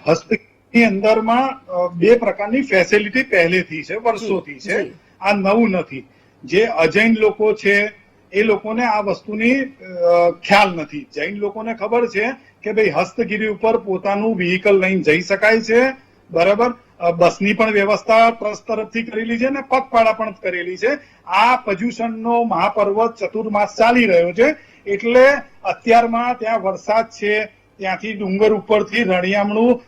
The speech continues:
Speaker 1: અ, છે ને આખા આજુબાજુનો વિસ્તાર દેખાઈ રહ્યો છે. આજુબાજુના લોકો ત્યાં વધારે આવે છે, એટલે જૈન સમાજ તરફથી અને ટ્રસ્ટ તરફથી એક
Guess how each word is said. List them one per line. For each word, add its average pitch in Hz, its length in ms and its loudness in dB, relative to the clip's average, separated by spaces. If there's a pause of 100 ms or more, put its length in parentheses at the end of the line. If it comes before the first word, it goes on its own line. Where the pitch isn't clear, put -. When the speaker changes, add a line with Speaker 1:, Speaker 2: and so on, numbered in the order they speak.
(100)
Speaker 1:
અ, 190 380 2
છે 190 180 -2
ને 220 220 2 (220)
આખા 170 280 -4
આજુબાજુનો 208 560 2
વિસ્તાર 226 420 2
દેખાઈ 202 380 0
રહ્યો 196 300 -2
છે. 220 180 -4 (540)
આજુબાજુના 233 640 0
લોકો 202 380 -2
ત્યાં 247 240 -6
વધારે 175 400 -2
આવે 196 300 -2
છે, 277 240 -2 (260)
એટલે 208 220 -4
જૈન 233 540 -2
સમાજ 208 320 -2 (140)
તરફથી 214 580 -2
અને 240 440 -6
ટ્રસ્ટ 262 360 -2
તરફથી 226 480 0 (340)
એક 269 260 2